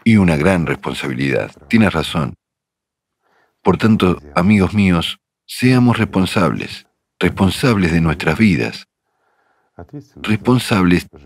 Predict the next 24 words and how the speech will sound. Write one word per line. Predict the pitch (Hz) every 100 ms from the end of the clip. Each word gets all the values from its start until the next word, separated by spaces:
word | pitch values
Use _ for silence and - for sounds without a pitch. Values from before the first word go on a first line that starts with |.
| 76
de | 113
las | 104 95
vidas | 107 92
de | -
las | 85
generaciones | - 82 80 78 101 92
pasadas | - 73 - 87 82 -
y | -
futuras. | - 87 101 82 - 85 76 73 69 _ _ 76 _ 69 69 65 _ _ _ _ _ _ _ _ _ _ _ _ _ _ _ _ 147 190 -
Hagamos | 98 104 117 117
la | 95
elección | 82 76 - 92
correcta | - 78 85 67 - 80 - _ -
y | 95
comencemos | 98 92 90 - 101 95 -
a | 76
amarnos | 73 87 87 87 76
los | 69 -
unos | 98 87 85
a |
los | 80 80 107
otros. | 87 - 60 - _ _ _ _ _ _ _ _ _ _ _ _
Y | 117 120
hagamos | 113 104 101 98